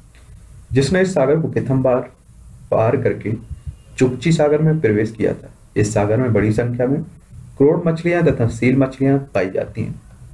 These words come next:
फिर है आपका बिस्मार्क सागर,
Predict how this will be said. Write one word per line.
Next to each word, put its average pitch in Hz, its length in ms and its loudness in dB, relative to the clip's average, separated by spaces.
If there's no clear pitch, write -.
फिर 107 200 0
है 101 80 0
आपका 104 220 -2
बिस्मार्क 123 600 0
सागर, 151 320 0